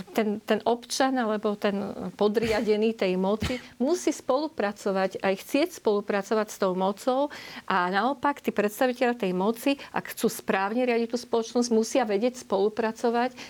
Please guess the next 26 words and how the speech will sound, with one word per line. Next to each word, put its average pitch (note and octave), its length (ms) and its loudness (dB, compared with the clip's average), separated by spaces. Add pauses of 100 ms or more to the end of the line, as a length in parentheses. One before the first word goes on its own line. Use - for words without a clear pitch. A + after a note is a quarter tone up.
(140)
a F#3+ 80 0
využívať, A#3 720 4
e, - 40 -2 (360)
potenciál G#3+ 560 0
možností A3 640 0
tých A3+ 240 2
občanov. - 480 -4 (160)
Hej. - 160 -6 (480)
Problém D#4 480 2
je, A#3 180 4 (140)
keď, A#3+ 240 0
e, - 140 -12 (340)
teda A#3 240 0
sa A#3 320 -2 (400)
nejak G3+ 480 -2 (160)
narazí, A3 720 2
to G#3+ 160 0
znamená, A3+ 480 2
že G#3+ 160 -2
keď, G#3 240 -6
e, - 60 -20 (920)
ten F#3+ 160 -4
občan A3+ 480 0
alebo G3 240 -2
ten F#3 160 -6
veriaci A3 560 0